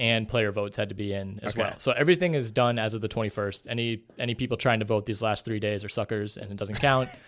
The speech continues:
Speaker 1: Um, so they, like, it's been known for
Speaker 2: Right.
Speaker 1: multiple days. They're just announcing it tonight. The ten starters will be announced.
Speaker 2: Right. Okay.
Speaker 1: Those ten have to be drafted one through
Speaker 2: First,
Speaker 1: ten in
Speaker 2: yep.
Speaker 1: some order.
Speaker 2: Yep.
Speaker 1: So after tonight, we'll know the starters and the captains, and that's it.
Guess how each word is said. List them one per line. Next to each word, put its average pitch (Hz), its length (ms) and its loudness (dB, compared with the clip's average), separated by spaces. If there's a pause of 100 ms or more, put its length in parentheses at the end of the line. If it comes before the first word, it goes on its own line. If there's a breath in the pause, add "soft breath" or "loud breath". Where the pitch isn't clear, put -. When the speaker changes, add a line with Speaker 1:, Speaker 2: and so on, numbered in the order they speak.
(420 loud breath)
Speaker 1:
Um, 107 440 4
so 135 100 2
they, 170 200 10
like, 123 260 0
it's - 160 -4
been 165 200 8
known 120 300 4
for 110 160 -2
Speaker 2:
Right. 92 140 0
Speaker 1:
multiple 117 280 4
days. 98 260 -2
They're 120 140 2
just 117 120 4
announcing 131 400 2
it 120 100 0
tonight. 98 320 -4
The - 80 -4
ten 139 300 2
starters 123 420 4
will 120 60 -2
be 117 120 0
announced. 101 540 0
Speaker 2:
Right. 110 160 -10
Okay. - 180 -10
Speaker 1:
Those 135 320 6
ten 139 280 2
have 120 220 4
to 120 80 -8
be 110 120 -2
drafted 107 600 0 (320)
one 113 220 0
through 117 100 0
Speaker 2:
First, 107 80 -4
Speaker 1:
ten 113 140 2
in 107 40 2
Speaker 2:
yep. 101 80 -4
Speaker 1:
some 110 180 2
order. 98 240 -2
Speaker 2:
Yep. 101 140 -8 (240 soft breath)
Speaker 1:
So 123 180 4
after 143 240 6
tonight, 147 220 4
we'll 127 80 2
know 120 100 0
the 104 80 -6
starters 120 320 4
and 107 80 -4
the 95 60 -8
captains, - 400 -10
and 110 100 -8
that's 95 140 -8
it. - 180 -12